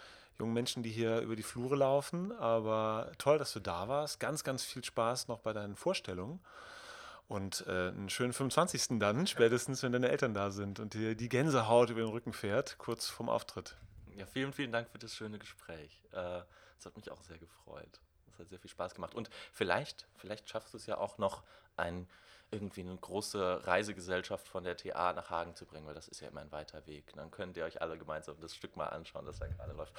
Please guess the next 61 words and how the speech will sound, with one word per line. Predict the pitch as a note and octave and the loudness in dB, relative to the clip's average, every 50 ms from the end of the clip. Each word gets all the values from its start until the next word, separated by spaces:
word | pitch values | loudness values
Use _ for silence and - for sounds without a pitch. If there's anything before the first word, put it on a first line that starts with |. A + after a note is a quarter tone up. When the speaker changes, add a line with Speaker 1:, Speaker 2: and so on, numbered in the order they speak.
| - - | -14 -4
Speaker 2:
Oder | - D3 E3 | 0 2 2
du | C#3+ G#2+ | 2 0
kommst | - G#2+ G#2+ - G2 | -2 -6 -8 -8 -8
mit | F#2 | -6
deinen | D2 E2 E2+ | -6 -6 -6
Kindern, | - - A#2+ A#2+ D#2 D2 D2 | -8 -10 -10 -8 -8 -10 -10
das | - - - | -14 -16 -16
wäre | - D#2+ | -14 -14
ja | D#2+ | -14
noch | - G2 - | -14 -14 -16
schöner. | - - - - - | -14 -8 -6 -4 -2
Speaker 1:
Das, | - A2+ A2 - - | -2 0 0 0 -2
äh, | B2+ - - B2 - | -2 -2 -2 0 2
hab | - - B2 | 2 2 2
ich, | A#2+ - - | 2 -2 0
genau | - A#3 - C#3+ | 4 10 10 10
das | C3 A#2+ | 10 10
wollte | B2+ A#2 | 6 4
ich | - | 4
gerade | A#2 G#2 | 2 0
sagen. | G2+ G#2+ | 0 -2
Ich | - - | -6 -4
komme | - A#2+ G2+ | -2 -2 -2
einfach | G2 F#2 | -2 -2
mit | G2 F#2 | -2 -2
meinen | F2+ F2 | -2 -2
Kindern, | - - A#2+ G#2 D#2 D#2+ | -4 -6 -6 -4 -6 -6
genau. | D#2+ F2+ F#2 F2+ D#2+ E2 | -6 -4 -4 -2 -4 -4
Dann | - - G2 G2 - - - - - | -4 -6 -8 -8 -10 -14 -18 -8 0
nehme | A#2 A#2+ A2+ | 2 2 2
ich | - A#2+ | 4 0
noch | G#2+ | -2
ein | - | -2
paar | - G2+ | -2 -2
Leute | G2 - - F#2 | -2 -2 -2 -4
mit, | F2 E2 - - | -4 -6 -6 -4
genau. | - F#2+ - F2 | -4 -2 6 8
So | C#3+ D#3+ | 12 12
machen | D#3 E3 E3 D3+ | 12 12 12 12
wir | C3 A#2 | 12 12
das. | G2+ - - - - - - D3 | 12 8 6 6 4 4 0 0
<laughs> | - - | 2 2
Speaker 2:
Dann | C#3 B2 C3 - - - - - - - C#3+ C#3 - - | 4 4 4 4 4 0 0 0 0 0 0 -2 -2 -2
freue | C3 C3+ B2+ A#2+ | 0 2 2 2
ich | A2+ - | 0 -2
mich. | G#2 F#2 F#2 - - - - - | -6 -6 -6 -6 -8 -10 -6 -2
Äh, | G2+ G2+ G2 G2+ | 2 2 2 2
und | - - A2 G#2+ | 2 0 -2 -4
dann | G#2 G#2 G2+ | -4 -4 -4
sehen | G#2 F#2+ G2+ | -6 -6 -8
wir | A2+ A#2+ | -8 -10
uns | - - - | -10 -8 -8
wahrscheinlich, | A2 G2+ - - - D#2 E2 G2 A2 E3 - - - - _ - - | -8 -8 -2 -2 -2 -2 -2 -8 -14 -18 -20 -20 -20 -20 _ -16 -14
äh, | A2+ A2+ A2 G#2+ G#2 - | -12 -10 -10 -10 -8 -10
entweder | G#2 G#2+ - - A2 A2 G2+ - | -10 -12 -10 -6 -4 -4 -4 -4
irgendwann | G#2+ G#2 A#2+ - - A2 G#2 G#2 | -6 -10 -10 -10 -10 -10 -8 -6
mal | G2+ F#2+ F#2 F2+ | -4 -4 -6 -6
so | - - G2+ C3 E3+ - | -6 -10 -10 -12 -12 -14
oder | - G2+ G2+ A2 C3+ D3 D3+ - _ _ _ - - - - - - - - - _ | -16 -10 -8 -6 -6 -6 -8 -12 _ _ _ -20 -20 -20 -20 -20 -20 -20 -20 -20 _
ich | A#2 - - | -20 -18 -14
komme | - - A#2 A#2+ B2 A#2+ A#2+ A#2+ A#2+ A#2+ - | -8 -8 -6 -2 -2 0 0 0 0 -2 -4